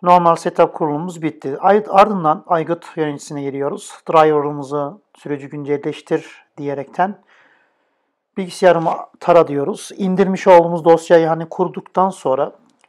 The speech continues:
bu ati'yi kurduktan sonra C'nin içerisinde ati klasörüne geliyoruz. Bu benim seçtiğim dosyayı seçip ileri diyoruz.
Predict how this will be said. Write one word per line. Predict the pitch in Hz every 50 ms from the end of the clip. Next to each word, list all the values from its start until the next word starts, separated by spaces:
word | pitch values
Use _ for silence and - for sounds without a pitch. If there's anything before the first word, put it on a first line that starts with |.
| _ _ _
bu | - 147 - -
ati'yi | - - - - 180 170 165
kurduktan | - 185 175 180 - - 190 175
sonra | 160 - - 151 151 135 131
C'nin | 131 151 156 165 165 170
içerisinde | 165 165 - 185 170 151 - - 135 131 143 165 - _ _ _ _ _ _ _ _ _ _ -
ati | - 165 165 - 208 185 175 175 - _ _ -
klasörüne | - 151 143 143 - 151 143 143 139
geliyoruz. | 135 135 143 131 143 143 156 196 190 - - _ _ -
Bu | 160 151
benim | 170 160 165 170
seçtiğim | 160 - 170 156 - - 170 156 151
dosyayı | 151 151 151 151 - 165 160 160
seçip | 156 - 143 120 - - 170 - _ - _ _ _ _ _ _ _ -
ileri | 180 160 170 160 151 156
diyoruz. | 135 139 135 131 127 160 - - - -